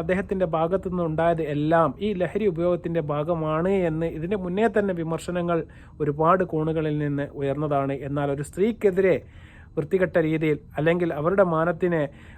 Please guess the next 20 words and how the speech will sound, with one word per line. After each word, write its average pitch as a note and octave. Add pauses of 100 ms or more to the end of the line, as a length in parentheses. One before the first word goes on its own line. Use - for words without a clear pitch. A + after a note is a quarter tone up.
(140)
ഭംഗപ്പെടുത്തുന്ന F3+
രീതിയിലുള്ള E3
ഒരു D3+
പെരുമാറ്റം E3 (200)
ഷൈൻ E3 (460)
ടോം D#3
ചാക്കോൻ്റെ D#3
ഭാഗത്തു D#3
നിന്ന് D3 (140)
ഇത് C3+ (180)
ആദ്യമായിട്ടാണ് D3 (100)
എന്നാണ് C#3
ഇപ്പോൾ D3
പുറത്തു C#3
വരുന്ന C#3 (100)
ഒരു C#3+ (100)
വിവരം. D3 (560)
അവർ D#3 (120)
ഡ്രസ്സ് E3
മാറുന്ന D#3+